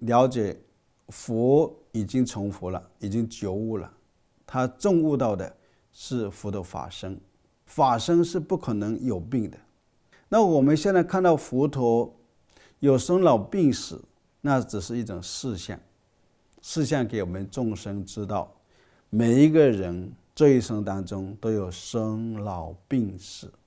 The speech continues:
一个过程，让我感悟到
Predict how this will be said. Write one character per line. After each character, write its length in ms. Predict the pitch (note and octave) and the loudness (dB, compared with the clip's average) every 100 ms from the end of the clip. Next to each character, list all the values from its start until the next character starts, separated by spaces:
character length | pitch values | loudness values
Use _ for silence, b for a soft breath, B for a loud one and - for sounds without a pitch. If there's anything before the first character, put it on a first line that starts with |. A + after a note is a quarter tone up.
| _ _ _ _ _ _ _ _ _ | _ _ _ _ _ _ _ _ _
一 120 | A2 | -6
个 120 | G#2+ | -4
过 280 | G2+ - G#2 | -6 -6 -8
程， 200 | F2+ E2 D#2+ - _ _ _ _ _ _ | -8 -14 -18 -20 _ _ _ _ _ _
让 300 | A#2+ C#3+ C3 | -2 0 2
我 80 | G#2+ | -2
感 260 | A2 G#2 | -4 -6
悟 140 | G2+ A2 | -6 -6
到 280 | A2+ G#2 | -2 -2